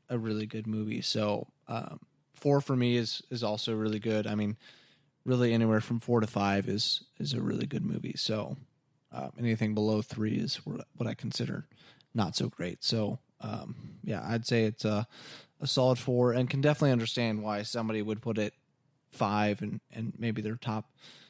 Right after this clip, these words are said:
couple Pixar or maybe top Pixar movie, 'cause, uh, it definitely had a lot of good,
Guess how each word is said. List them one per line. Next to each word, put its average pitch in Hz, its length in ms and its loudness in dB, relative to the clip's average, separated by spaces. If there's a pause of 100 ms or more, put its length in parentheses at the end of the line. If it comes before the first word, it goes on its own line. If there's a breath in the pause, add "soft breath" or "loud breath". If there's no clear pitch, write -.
(160 loud breath)
couple 117 260 -6
Pixar 110 360 -4
or 104 200 2
maybe 104 200 0
top 107 300 -4
Pixar 107 320 -4
movie, 104 280 -6
'cause, - 400 -8 (280)
uh, 101 120 -6
it 113 60 -10
definitely 113 280 0
had 107 100 2
a 104 40 0
lot 107 200 0
of 104 80 -4
good, 107 240 -2